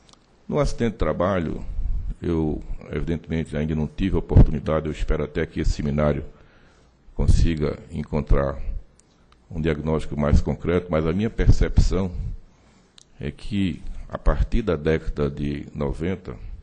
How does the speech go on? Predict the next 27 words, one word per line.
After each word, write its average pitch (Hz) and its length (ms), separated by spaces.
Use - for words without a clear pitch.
houve 92 840
uma 85 260
mudança 82 720
substancial 78 1040
na 82 160
forma 87 580
de 76 460
execução 85 600
do 80 80
trabalho 73 480
pelas 73 260
empresas, 73 500
e 71 60
aí 76 120
eu 80 100
falo - 260
das 71 220
empresas, 69 580
basicamente 87 520
as 76 60
distribuidoras, 78 800
as - 80
transmissoras, 76 560
geradoras 73 460
também, 76 340
que 104 120
foi, 107 800